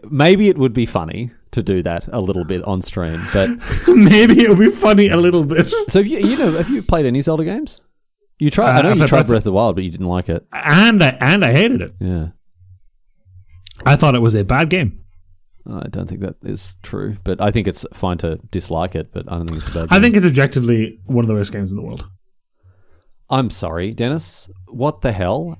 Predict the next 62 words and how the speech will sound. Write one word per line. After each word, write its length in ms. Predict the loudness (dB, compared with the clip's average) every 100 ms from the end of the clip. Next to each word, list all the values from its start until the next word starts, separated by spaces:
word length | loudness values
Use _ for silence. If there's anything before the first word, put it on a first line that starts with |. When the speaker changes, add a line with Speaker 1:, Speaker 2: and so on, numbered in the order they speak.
| -14 -4
Speaker 1:
Justify 520 | -2 -2 -4 -4 -4
that 220 | -4 -6
ridiculous 520 | -8 -8 -8 -6 -8 -8
statement. 420 | -8 -6 -8 -10 -16 _ _ 0
Speaker 2:
I 120 | 2
don't 160 | 4
stand 220 | 2 0 0
by 80 |
that. 160 | -2 -2
I, 240 | 0 0 0
I, 100 | -6 -2
I, 200 | 0 0 -2 -12 -2
technically 460 | -2 0 0 0
speaking, 380 | 2 2 2 2
it 80 | 0
is 120 | 0
obviously 400 | 0 0 0 0
a 20 |
very 220 | 2 2
good 140 | 2 0
game, 220 | -2 -2
and 80 | -2
Speaker 1:
Yeah. 60 | 0
Speaker 2:
it 40 |
is 100 | 0
one 120 | 2
of 80 | 2
the 60 | 2
most 240 | 2 0
well-received 360 | 0 0 0 -2
games 200 | -2 -2
of 80 | 0
all 80 | 0
time. 200 | 0 -2
Speaker 1:
Yes. 280 | -6 -10 -20 -20 -20 -20 _ -20 -10
Speaker 2:
I 300 | 2 4 6
don't 260 | 4 2 0
like 100 | -4
it. 60 | -4
Speaker 1:
That's 200 | -4 -2
fine. 300 | -2 0 -2
That, 180 | -4
you're 160 | -2 -2
allowed, 380 | 0 0 -2 -2
allowed 280 | -2 0 0
to 60 |
not 160 | -2 -2
like 260 | -2 -4 -4
it. 180 | -8
Like, 200 | -6 -6 -6
uh, 80 | -4
just 180 | -4
calling 220 | 0 2 4
Speaker 2:
Yeah, 40 |
Speaker 1:
it 60 | 2
a 40 |
bad 180 | 0 2
Speaker 2:
I 220 | 4 4
Speaker 1:
game 260 | 4 2 -2
is 140 | -6
pretty 220 | -8 -8
reductive. 520 | -6 -6 -8 -8 -12